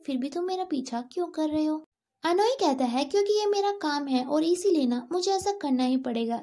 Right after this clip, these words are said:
जिसके बाद अनामी कहता है कि "हाँ, मैं समझ सकता हूँ, लेकिन ये बहुत ज़्यादा डिफिकल्ट है क्योंकि तुम उस चीज़ को ढूंढ रहे हो जो है ही नहीं।"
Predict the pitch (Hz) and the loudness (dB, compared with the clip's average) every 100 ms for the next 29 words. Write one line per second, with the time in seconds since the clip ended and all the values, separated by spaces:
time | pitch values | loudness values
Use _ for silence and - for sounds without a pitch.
0 | - 311 311 370 262 254 262 320 359 381 | -6 -8 -4 -2 0 -2 -4 -4 -2 0
1 | 403 247 220 247 277 381 349 240 226 339 | -2 -4 -4 -4 -2 -4 -2 -4 -4 -4
2 | 370 359 381 320 262 - 226 233 240 320 | -4 -2 -2 -6 -10 -6 -4 -4 -6 -4
3 | 359 381 392 349 247 285 302 294 311 262 | -2 -2 -2 -2 -4 -2 -2 -2 -4 -4
4 | 233 240 262 247 220 226 220 311 359 381 | -6 -6 -4 -4 -4 -6 -8 -8 -6 -6
5 | 381 403 403 359 349 339 262 226 214 214 | -4 -6 -4 -4 -4 -6 -4 -2 -2 -2
6 | 214 233 262 - 349 294 269 269 285 277 | -4 -6 -8 -6 -6 -4 -8 -6 -8 -10
7 | 277 | -14